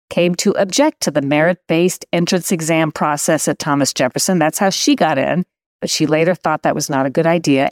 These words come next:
and she joined a group that led the fight to throw out the exam and start admitting more Blacks and Hispanics based on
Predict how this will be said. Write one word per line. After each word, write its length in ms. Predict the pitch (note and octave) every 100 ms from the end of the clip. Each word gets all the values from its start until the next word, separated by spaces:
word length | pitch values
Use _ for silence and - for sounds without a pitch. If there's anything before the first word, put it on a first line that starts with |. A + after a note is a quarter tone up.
| -
and 380 | D#3 D3 F3 - _ _
she 180 | - -
joined 320 | C3+ D#3 F3
a 40 | G3+
group 380 | F3 D#3 D3+ -
that 140 | D3
led 240 | D3+ B3
the 80 | B3+
fight 400 | - D#3+ D#3 D#3+ _ _ _
to 80 | -
throw 340 | - - A#3+ B3
out 200 | A3+ -
the 120 | F3
exam 600 | E3+ C#3 D#3+ C#3+ D#3+ G#3+ - _ _ _
and 140 | F3 E3+
start 300 | - F#3 F#3+
admitting 380 | F3 E3+ F3
more 160 | D#3+ E3
Blacks 380 | - D3+ D#3 -
and 80 | E3
Hispanics 560 | F3 - D3 D3+ D3+ -
based 300 | C#3+ C#3+ -
on 160 | D#3